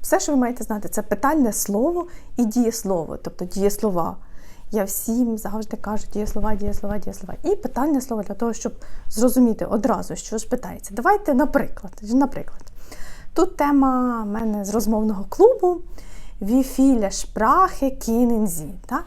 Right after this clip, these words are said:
Wie viele Sprache kennen Sie? Ми питальні слова знаємо. Wie viele, скільки, Sprache, мо-, м-, мов, kennen Sie, знаєте ви.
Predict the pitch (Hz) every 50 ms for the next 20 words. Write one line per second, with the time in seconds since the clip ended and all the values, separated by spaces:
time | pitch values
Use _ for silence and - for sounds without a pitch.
0 | - - - - - - 330 381 339 285 262 - - - 214 233 247 - - -
1 | - - 196 180 165 - - - - - - - - - - 202 233 240 240 -
2 | 240 220 208 190 - - - 185 - - 180 - 254 349 370 359 320 277 220 190
3 | 208 202 - 226 214 180 175 180 - - - 359 415 381 - - 294 285 - -
4 | - - 214 202 190 190 - 202 202 208 220 254 294 320 311 - 226 220 208 -
5 | 233 220 226 240 277 359 392 370 359 - - - - - - - - - - 285
6 | 311 311 285 269 262 233 180 - 185 165 - - - - 220 262 294 285 269 269
7 | 220 214 180 175 175